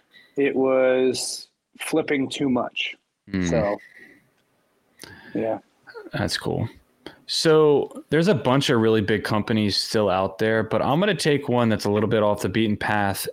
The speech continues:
Speaker 2: and that's because I watched this guy in a In the Bag last year. Loved this disc, so I'll put it in there. Shout out Colbert Allen, the Legacy Patriot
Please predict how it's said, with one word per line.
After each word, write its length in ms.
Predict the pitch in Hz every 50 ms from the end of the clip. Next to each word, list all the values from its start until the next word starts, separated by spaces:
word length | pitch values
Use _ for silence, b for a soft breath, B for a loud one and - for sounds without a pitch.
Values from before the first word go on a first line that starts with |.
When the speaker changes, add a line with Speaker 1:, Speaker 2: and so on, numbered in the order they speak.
| -
Speaker 2:
and 140 | 117 110 107
that's 200 | 120 147 165 -
because 560 | - 196 185 - - 156 139 131 127 117 -
I 180 | - - 120 123
watched 460 | 120 113 110 113 127 139 139 - -
this 180 | 147 143 135 -
guy 560 | - 123 117 117 113 113 113 113 113 104 - - -
in 180 | 120 110 110 104
a 340 | - 92 107 104 104 101 -
In 160 | 110 139 160
the 80 | 156 117
Bag 400 | 113 120 113 107 107 104 95 98
last 580 | 98 92 113 139 170 190 185 165 - - - -
year. 420 | 98 95 95 90 92 95 101 - _ _ -
Loved 420 | 98 101 104 127 147 156 135 - -
this 240 | 107 101 - -
disc, 460 | 120 - - 95 92 98 110 - - - - _ -
so 220 | - - - 98
I'll 80 | 101 -
put 180 | - - 131 123
it 100 | 117 110
in 140 | 110 104 104
there. 300 | 101 104 110 117 - B B B B B B
Shout 260 | - - 123 113 113
out 220 | 110 110 104 -
Colbert 340 | - - 120 113 110 107 104
Allen, 380 | 101 101 101 107 107 110 107 B B B B B B B B
the 100 | - 104
Legacy 560 | 101 104 110 120 131 151 160 156 - 170 160 147
Patriot 1040 | - - - - 120 113 110 - - - 76 73 67 - - - - - - -